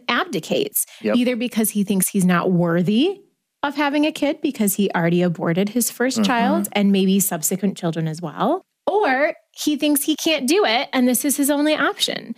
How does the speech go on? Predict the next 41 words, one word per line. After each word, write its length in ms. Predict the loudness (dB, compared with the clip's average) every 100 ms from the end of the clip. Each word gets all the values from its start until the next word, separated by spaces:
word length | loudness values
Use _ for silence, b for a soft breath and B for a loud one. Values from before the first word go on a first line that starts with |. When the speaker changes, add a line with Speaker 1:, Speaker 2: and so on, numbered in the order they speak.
| b b -2
Speaker 1:
And 140 | 0
so 100 | 2
this 200 | 0 -2
fatherlessness 800 | -2 0 0 0 0 0 0 0 0
then 300 | 0 2 0
continues. 600 | 2 0 2 0 -2 -2
So 120 | 0
we 120 | 2
have 140 | 2 2
an 60 |
entire 380 | 2 0 0 0 -2
culture 380 | -6 -4 -6 -2
of 160 | 0 2
wounded 500 | 4 2 2 2 2
men 680 | 2 2 0 0 0 -2 -8 _ _ 0
walking 500 | 2 0 -2 0 0
around 560 | 2 0 2 2 0 -2
and 120 | 0 0
they're 100 | 0 0
silently 680 | -2 -2 0 2 2 2
wounded 360 | 4 2 2 -2
because 360 | -2 -2 -2 0
men, 400 | 2 4 2 0
how 240 | 0 0
many 160 | 2 2
of 80 |
you 100 | 2
actually 340 | 2 0 0 0
ask 220 | 0 0
for 100 | 0
help 280 | 0 0 0
Speaker 2:
<laughs> 40 |
Speaker 1:
ever? 380 | -2 0 0 2
And 260 | 2 2 2
then 120 | 2
especially 440 | 0 -2 0 0
when 120 | 2
it 80 | 2
deals 240 | 2 2 2
with 100 | 2
emotions? 680 | 2 2 0 0 0 -2